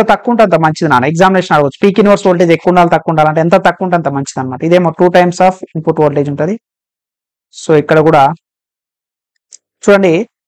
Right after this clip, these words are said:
ఇక్కడ observe చేసినట్లయితే full వేవ్ రెక్టిఫైయర్ రెండు diodes ని central tap transformer ఉపయోగించడం వల్ల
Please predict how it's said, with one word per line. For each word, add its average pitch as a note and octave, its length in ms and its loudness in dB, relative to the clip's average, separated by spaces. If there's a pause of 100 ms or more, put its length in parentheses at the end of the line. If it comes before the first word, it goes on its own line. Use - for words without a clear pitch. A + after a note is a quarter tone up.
(300)
ఇక్కడ E3 100 2
observe F#3+ 300 0
చేసినట్లయితే F#3 380 0
full G#3 180 2
వేవ్ G#3+ 140 6
రెక్టిఫైయర్ F#3 520 2
రెండు F#3 220 2
diodes F3+ 400 2
ని G#3 80 -2 (120)
central F#3+ 300 2
tap F3+ 280 0
transformer E3 560 0
ఉపయోగించడం F3 480 0
వల్ల D#3+ 160 4